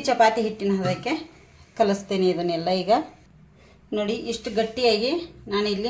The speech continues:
ನಾದಿದ್ದೇನೆ. ಇದಕ್ಕೆ ಮೇಲ್ಗಡೆಯಿಂದ ಒಂದು ಟೇಬಲ್ ಸ್ಪೂನಷ್ಟು ಎಣ್ಣೆ ಕೂಡ ಹಾಕ್ತೀನಿ. ಸ್ವಲ್ಪ ಇದನ್ನು ಗಟ್ಟಿಯಾಗಬಾರ್ದು ಹಿಟ್ಟು ಅಂಥೇಳಿ. ನೋಡಿ, ಈ ಥರ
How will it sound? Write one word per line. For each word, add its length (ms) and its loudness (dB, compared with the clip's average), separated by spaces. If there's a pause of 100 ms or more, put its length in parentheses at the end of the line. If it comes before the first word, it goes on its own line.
(120)
ನಾದಿದ್ದೇನೆ. 540 0 (580)
ಇದಕ್ಕೆ 300 -2
ಮೇಲ್ಗಡೆಯಿಂದ 760 0 (800)
ಒಂದು 280 4
ಟೇಬಲ್ 240 4
ಸ್ಪೂನಷ್ಟು 440 -2 (380)
ಎಣ್ಣೆ 320 -2
ಕೂಡ 80 0 (120)
ಹಾಕ್ತೀನಿ. 500 -4 (600)
ಸ್ವಲ್ಪ 280 0 (160)
ಇದನ್ನು 240 0 (1300)
ಗಟ್ಟಿಯಾಗಬಾರ್ದು 680 4
ಹಿಟ್ಟು 260 -2
ಅಂಥೇಳಿ. 360 2 (1500)
ನೋಡಿ, 220 0 (2500)
ಈ 40 0
ಥರ 200 0